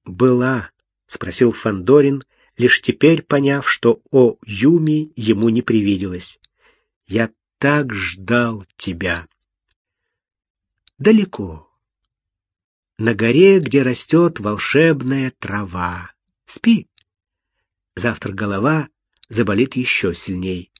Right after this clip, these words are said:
Это будут прочищаться протоки крови. Нужно потерпеть. А в полдень я дам тебе второй отвар, и тогда боль пройдет,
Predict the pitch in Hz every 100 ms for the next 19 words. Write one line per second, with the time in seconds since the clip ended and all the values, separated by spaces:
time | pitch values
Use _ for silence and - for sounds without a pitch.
0 | _ _ _ _ _ _ - 151 - 135
1 | 151 156 - 147 139 - 127 - - 180
2 | 175 - 160 160 156 _ 123 135 - 151
3 | 147 - - - 110 98 82 90 85 _
4 | _ - 143 175 165 - - 92 - 90
5 | 87 - _ _ _ _ _ _ _ _
6 | _ 127 113 - - 123 151 156 104 80
7 | - - _ _ _ _ - 104 151 170
8 | 123 131 151 147 - 123 139 - - 135
9 | 107 98 101 104 113 127 135 - _ -
10 | _ _ _ - - 107 95 139 170 117
11 | 180 - 107 90 80 113 147 - -